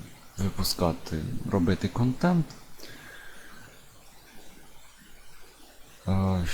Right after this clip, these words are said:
що ж, що ми маємо на зараз? На зараз у мене є записані деякі відео, один проект. Я найближчим часом планую випустити анонс.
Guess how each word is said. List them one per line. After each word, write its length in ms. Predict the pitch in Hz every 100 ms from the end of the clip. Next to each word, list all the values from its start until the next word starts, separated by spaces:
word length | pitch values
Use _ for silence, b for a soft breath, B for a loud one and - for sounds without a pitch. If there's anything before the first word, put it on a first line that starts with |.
| -
що 160 | 104
ж, 340 | 87 - - 87
що 200 | - 143
ми 100 | 131
маємо 400 | 120 117 107 104
на 160 | 101
зараз? 460 | 92 87 82 76 -
На 80 | 92
зараз 460 | 92 147 147 123 -
у 40 |
мене 600 | 104 117 120 117 110 104 98 87 76 80 78
є 220 | 110 104
записані 640 | - 82 92 82 87 85
деякі 460 | 85 85 87 82 - 113
відео, 440 | 175 151 127 107 - B B B B B B B - - - -
один 380 | 104 101 95 80
проект. 460 | - 110 151 175 - - - - - - -
Я 460 | 98 98 104 90 78 - - - - - - - -
найближчим 640 | 80 107 98 104 95 95
часом 320 | 87 98 - 85
планую 460 | - 92 90 82
випустити 800 | 80 92 - - - 76 - 82 67 - - -
анонс. 560 | 107 98 104 170 170